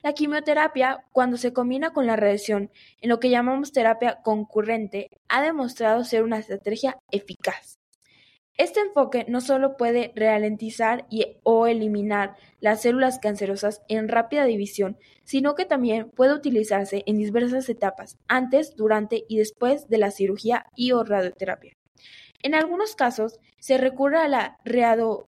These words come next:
radiosensibilizadores para potenciar la eficacia de la radioterapia. Avanzándose al futuro, las investigaciones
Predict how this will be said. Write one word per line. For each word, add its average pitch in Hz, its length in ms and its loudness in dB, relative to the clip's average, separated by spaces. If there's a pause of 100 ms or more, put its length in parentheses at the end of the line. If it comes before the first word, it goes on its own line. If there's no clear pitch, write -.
(160)
radiosensibilizadores 220 1700 0 (300)
para 247 220 4
potenciar 262 680 2 (140)
la 240 160 0
eficacia 254 600 -2
de 226 120 -2
la 196 120 2
radioterapia. 190 760 -2 (1400)
Avanzándose 330 640 0
al 285 140 0
futuro, 214 600 0
las 247 200 0
investigaciones 269 1040 -2